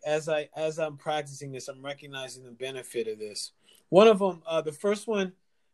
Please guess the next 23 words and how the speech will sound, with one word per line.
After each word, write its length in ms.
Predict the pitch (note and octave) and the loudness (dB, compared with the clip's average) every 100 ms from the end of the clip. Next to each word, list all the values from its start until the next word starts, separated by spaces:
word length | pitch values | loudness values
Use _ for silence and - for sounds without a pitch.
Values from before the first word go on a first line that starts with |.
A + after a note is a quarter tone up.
| - | -16
is 120 | C#3+ | -4
something 280 | F#3 E3+ E3 | -2 -2 -2
I've 180 | D#3+ D#3+ | -2 0
recognized 500 | D#3+ D#3 D3 C#3 - | -2 -4 -6 -6 -4
for 60 | |
a 60 | C#3+ | 0
while. 200 | D3 C3+ | 0 -2
You, 280 | C#3+ F3 D#3+ | -4 -6 -6
you 280 | D#3+ F#3 F3+ | -4 0 0
actually 280 | D#3+ D#3 | 0 -10
put 180 | C#3+ D#3+ | -8 -8
me 80 | C#3+ | -6
onto 220 | C#3 C3+ | -8 -8
this 260 | C3+ C#3+ C#3 | -6 -6 -6
one, 180 | C3 B2+ | -12 -8
is 260 | C#3 C3 | -6 -4
the 80 | C3 | -6
comp-, 560 | - D3 C#3+ C#3+ C#3 - | -4 0 0 -2 -14 -10
contemplative, 840 | C#3+ B2+ - D3+ C#3+ C#3 C#3 C3 | -8 -6 -2 -2 0 0 0 -2
uh, 180 | C#3 C3 | -4 -4
meditation 600 | C3 C3 A#2+ C3 A#2+ A2 | -2 -4 -2 -2 -2 -4
or 40 | G2+ | -8
prayer. 420 | - B2+ G#2+ | 0 0 0